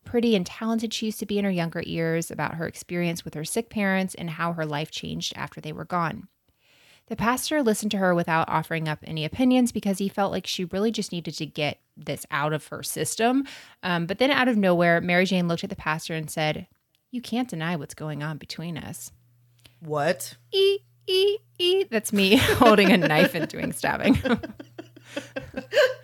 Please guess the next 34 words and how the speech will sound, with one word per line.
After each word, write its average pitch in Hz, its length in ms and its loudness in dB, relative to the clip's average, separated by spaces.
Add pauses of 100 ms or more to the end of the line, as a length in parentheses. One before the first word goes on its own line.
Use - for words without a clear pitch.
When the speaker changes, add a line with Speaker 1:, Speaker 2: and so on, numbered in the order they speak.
(460)
Speaker 2:
Yeah, 196 380 4 (160)
yeah, 196 260 2
that 196 220 6
is 196 100 -6
really 185 320 4
strange. 262 680 2
Speaker 1:
Right? 339 540 6 (640)
So 277 80 -6
the 277 60 2
pastor 311 300 4
was 381 140 4
stunned, 180 400 2
and 196 320 2
Mary 240 220 6
Jane 339 200 2
had 277 140 4
never 233 220 6
expressed 208 460 0
any 202 220 2
sort 214 260 4
of 196 120 2
romantic 160 440 0
interest 160 320 -6
in 160 60 -4
him 147 220 -2
before, 156 480 -2
and 175 200 0
he 247 200 -2
certainly 311 420 0
hadn't 262 260 2
expressed 165 460 -4
any 165 240 -4
towards 143 340 -8
her. - 280 -8